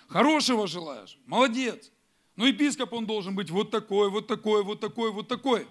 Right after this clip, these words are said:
Собственно, диакон, он должен тоже быть вот такой, вот такой, вот такой, вот такой. Понимаете? Нас Слово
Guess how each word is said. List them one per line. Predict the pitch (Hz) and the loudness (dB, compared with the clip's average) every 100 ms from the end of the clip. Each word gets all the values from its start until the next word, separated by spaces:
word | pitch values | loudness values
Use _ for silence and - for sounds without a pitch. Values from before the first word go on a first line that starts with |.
| _ _ _ _ _ - | _ _ _ _ _ -4
Собственно, | 285 254 247 254 | -2 0 -2 -2
диакон, | 202 185 269 262 233 226 | -2 0 0 0 -4 -6
он | 226 | -6
должен | 247 196 226 | -6 -6 -6
тоже | 233 247 208 | -2 -2 -2
быть | 202 233 | -6 -6
вот | 202 233 | -4 -2
такой, | 240 233 240 247 | -2 -2 -2 0
вот | 240 175 | 0 0
такой, | 247 262 262 | -2 -2 -2
вот | 247 247 | -2 -4
такой, | 240 269 262 | -4 -4 -2
вот | 233 214 | -2 -2
такой. | 262 294 285 180 123 _ _ _ - | -4 0 0 0 -6 _ _ _ -4
Понимаете? | 196 294 349 208 180 110 _ _ _ _ _ _ _ _ - | 4 6 6 2 -8 -12 _ _ _ _ _ _ _ _ 2
Нас | 254 285 - | 6 6 6
Слово | 285 320 | 6 6